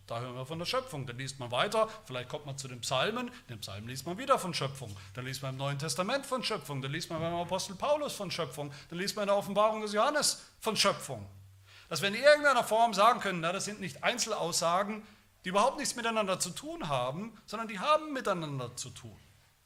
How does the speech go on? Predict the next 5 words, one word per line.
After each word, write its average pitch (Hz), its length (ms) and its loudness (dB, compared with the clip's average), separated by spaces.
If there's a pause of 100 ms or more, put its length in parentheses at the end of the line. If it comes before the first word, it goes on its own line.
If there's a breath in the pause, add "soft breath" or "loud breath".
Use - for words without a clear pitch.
(1400)
Aber 123 160 -10
was 151 120 -2
ist - 140 -6
die 135 60 -10
Lehre 160 520 -4